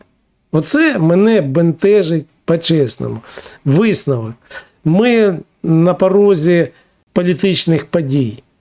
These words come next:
Дуже скоро ми почуємо про записи розмов Міндіча з Зеленським, е, які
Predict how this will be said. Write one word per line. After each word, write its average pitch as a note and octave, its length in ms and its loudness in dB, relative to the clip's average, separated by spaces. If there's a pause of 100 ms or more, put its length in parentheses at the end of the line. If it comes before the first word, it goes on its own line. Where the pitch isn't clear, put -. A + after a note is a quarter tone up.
(120)
Дуже G3 380 2
скоро F#3+ 480 2
ми F3 260 2
почуємо E3+ 720 0
про D#3+ 440 0 (400)
записи E3 760 0
розмов D#3+ 520 2
Міндіча D3 640 0
з B2+ 40 0
Зеленським, F3 880 2
е, D#3 200 0 (420)
які E3 560 0